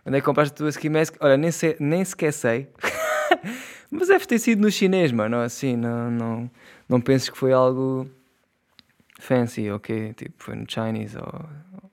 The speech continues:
não sei. Te arranjas isso em qualquer lado, mano. Tipo, yeah. Plá. Plá. Eu fiz um plá. E outra pergunta, e vocês vão perceber porquê. Estão a ver, que é do Ramiro Graça.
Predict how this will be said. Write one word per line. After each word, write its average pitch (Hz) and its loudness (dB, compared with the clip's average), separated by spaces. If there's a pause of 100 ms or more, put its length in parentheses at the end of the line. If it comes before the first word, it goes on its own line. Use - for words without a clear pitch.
(200)
não - -12
sei. - -12 (2250)
Te 143 0
arranjas 131 2
isso 131 -4
em 135 -2
qualquer 120 -2
lado, 113 -4
mano. 113 -10
Tipo, - -16 (320)
yeah. 120 -10 (540)
Plá. 131 6 (680)
Plá. 214 10
Eu 175 6
fiz 285 2
um 370 4
plá. 262 8 (1400)
E 196 8
outra 240 12
pergunta, 196 8
e 143 6
vocês 185 6
vão 196 8
perceber 180 4
porquê. 127 -2 (600)
Estão 147 2
a 143 0
ver, 123 2
que - 0
é 110 4 (680)
do 151 2
Ramiro 175 6
Graça. 135 4